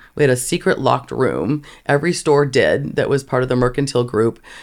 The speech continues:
where we kept, um, where we kept all of the numbers on the big board, if you will, like a big wipe off board, and all the numbers were there. But it was a, it was a locked room, um, and we held our executive meetings in there. Um, every store did. But when the executives came,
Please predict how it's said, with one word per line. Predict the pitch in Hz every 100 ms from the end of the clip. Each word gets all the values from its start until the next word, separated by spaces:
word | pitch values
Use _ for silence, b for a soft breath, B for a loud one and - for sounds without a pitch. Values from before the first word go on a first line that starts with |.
| B
where | 151 139
we | 139
kept, | 143 175 143 - -
um, | 139 123 120 113 - -
where | 151
we | 127
kept | 131 151 139
all | 131 143
of |
the | 139
numbers | 131 123 120 117
on | 113 117 117 - -
the | 127
big | 123
board, | 123 67 -
if | 123 123
you | 123
will, | 113 113
like | 123
a | 123
big | 139 135
wipe | 123 120 117
off | 120 -
board, | 104 98 - B B
and | -
all | 131
the | 139
numbers | 131 135
were | 127
there. | 120 120
But | 127
it |
was | 139 127
a, | 120 -
it |
was | 135 135
a | 123
locked | 131 147
room, | 123 120 52 - B B B -
um, | 131 123
and | 123
we |
held | 139 151
our | 165
executive | 147 139 135 143 127
meetings | 127 123 127
in | 123
there. | 123 120 120 - - -
Um, | 123 113
every | 127 135 135
store | 143 127
did. | 127 120 117 - B B - -
But | 135
when | 135
the | 135
executives | 131 185 202 170 143 131
came, | 147 135 127 127